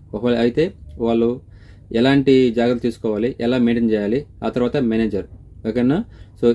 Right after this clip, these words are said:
ఈ రెండు పైన అయితే మీకు ఈ వీడియోలో మీకు ఎక్స్‌ప్లెయిన్ చేస్తాను. So, కొంచెం వీడియో కూడా లెంత్ ఉండే అవకాశం ఉంటుంది, ఒక టెన్ మినిట్స్ దాకా అయితే. So, ఓపిక అయితే చూడండి, తొందరగా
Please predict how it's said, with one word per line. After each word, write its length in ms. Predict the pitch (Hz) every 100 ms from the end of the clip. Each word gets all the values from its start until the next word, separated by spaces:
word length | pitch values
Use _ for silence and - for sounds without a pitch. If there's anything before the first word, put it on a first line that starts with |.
| -
ఈ 60 | 120
రెండు 160 | 135
పైన 140 | 135 131
అయితే 160 | 127
మీకు 340 | 120 117 160 190 - 113
ఈ 40 |
వీడియోలో 220 | 113 120
మీకు 300 | 117 113 143 -
ఎక్స్‌ప్లెయిన్ 340 | 98 - 113 104
చేస్తాను. 400 | - 101 135 165
So, 100 | 120
కొంచెం 440 | 107 113 147 170 175 110
వీడియో 200 | 117 127
కూడా 120 | 120
లెంత్ 260 | 113 117
ఉండే 220 | 120 110 113
అవకాశం 340 | 104 113 110
ఉంటుంది, 260 | 104 101 117
ఒక 100 | 101
టెన్ 140 | 104
మినిట్స్ 220 | 104 107
దాకా 180 | 101 101
అయితే. 160 | 107 170 - - - -
So, 40 |
ఓపిక 240 | 123 123 120
అయితే 160 | 120
చూడండి, 340 | 120 113 113 147
తొందరగా 440 | 117 117 113 151